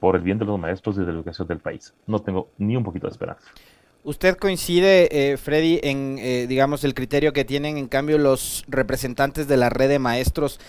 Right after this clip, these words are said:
Speaker 2: de que esta sentencia de la Corte Constitucional termina siendo una burla, eh, para los docentes del país?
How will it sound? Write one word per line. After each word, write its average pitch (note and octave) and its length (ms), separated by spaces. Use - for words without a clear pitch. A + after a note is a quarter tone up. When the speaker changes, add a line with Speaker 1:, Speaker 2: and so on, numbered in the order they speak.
Speaker 2:
de C#3 160
que D#3 80
esta D#3+ 220
sentencia D#3 560
de C#3+ 80
la C3 160
Corte D3 560
Constitucional C3 920
termina C#3 380
siendo C#3+ 340
una C#3+ 260
burla, D#3+ 640
eh, B2+ 160
para C3 260
los B2 200
docentes C#3 420
del B2+ 140
país? D#3 500